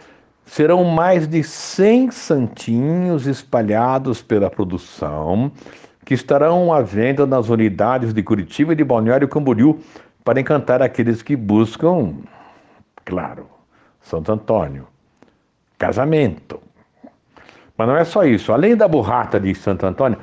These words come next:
burrata de Santo Antônio, a casa também irá comercializar a já tradicional burrata Romeo e Giulietta, que remete a um dos casais mais importantes da literatura italiana,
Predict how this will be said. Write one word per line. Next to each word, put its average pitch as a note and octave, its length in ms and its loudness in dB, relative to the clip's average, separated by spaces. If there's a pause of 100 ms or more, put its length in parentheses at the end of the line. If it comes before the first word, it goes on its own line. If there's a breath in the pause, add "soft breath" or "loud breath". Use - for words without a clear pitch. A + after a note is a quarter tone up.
(140)
burrata F#3+ 500 2
de E3+ 100 2
Santo E3+ 320 0
Antônio, G2+ 640 0 (460 loud breath)
a G2 100 -2
casa A#2+ 320 -2
também C3 380 -2
irá A#2+ 180 2
comercializar G#2+ 880 0
a G#2+ 120 2
já D3 280 0
tradicional G2+ 720 -2 (240 loud breath)
burrata B2 960 2 (320 loud breath)
Romeo D3 680 4
e D#3+ 100 2
Giulietta, A#2 800 2 (360 soft breath)
que G#3+ 120 0
remete D3+ 480 2
a F3 40 4
um E3 40 0
dos B2+ 200 -2
casais A2 480 0
mais A2 440 2
importantes G#2 760 -2
da D#2+ 140 -6
literatura D#2+ 580 -6
italiana, G2+ 760 0